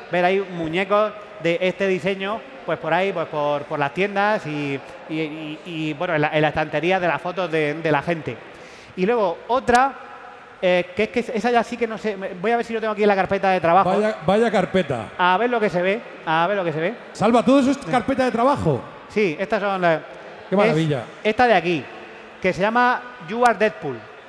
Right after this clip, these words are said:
Speaker 1: Es que salió ya aquí, bueno, si lo
Speaker 2: Este
Speaker 1: presen-
Speaker 2: lo te-, este lo tengo yo,
Speaker 1: Claro,
Speaker 2: además,
Speaker 1: este lo pe-, el, el que
Speaker 2: este
Speaker 1: presenté,
Speaker 2: cómic. ¿Alguien
Speaker 1: eh.
Speaker 2: tiene el cómic Tú eres Deadpool o no? ¿Na-, alguien lo tiene?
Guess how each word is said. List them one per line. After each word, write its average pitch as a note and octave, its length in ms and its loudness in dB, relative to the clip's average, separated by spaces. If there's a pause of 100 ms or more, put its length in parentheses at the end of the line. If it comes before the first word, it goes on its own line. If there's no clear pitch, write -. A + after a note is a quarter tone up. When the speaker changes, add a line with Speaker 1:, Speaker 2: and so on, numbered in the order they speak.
(420)
Speaker 1:
Es F3 140 2
que F3+ 180 0
salió F#3+ 220 0
ya A3 100 4
aquí, A3 440 0
bueno, G#3+ 220 0
si E3 100 -6
lo F3 60 -2
Speaker 2:
Este A#3+ 140 0
Speaker 1:
presen- - 60 4
Speaker 2:
lo C#4+ 80 -4
te-, A3+ 160 -8
este G#3+ 140 -4
lo C4 80 0
tengo A#3 180 -6
yo, G#3 260 -2 (100)
Speaker 1:
Claro, G#3 160 2
Speaker 2:
además, G#3+ 180 2
Speaker 1:
este A#3 120 2
lo F#3+ 60 -2
pe-, G#3 80 2
el, F#3+ 80 6
el G3 40 2
que G#3 60 6
Speaker 2:
este F3 120 2
Speaker 1:
presenté, F3+ 180 2 (320)
Speaker 2:
cómic. A3 100 -4
¿Alguien C4+ 180 -2
Speaker 1:
eh. - 40 -4
Speaker 2:
tiene C#4+ 180 -6
el C4+ 60 -6
cómic C4 360 -2
Tú B3 120 4
eres B3 180 0
Deadpool C#4 340 2
o G3 60 -2
no? F3+ 200 -4
¿Na-, F3+ 120 -6
alguien A#3 260 -6
lo C4+ 80 -2
tiene? A#3+ 260 -6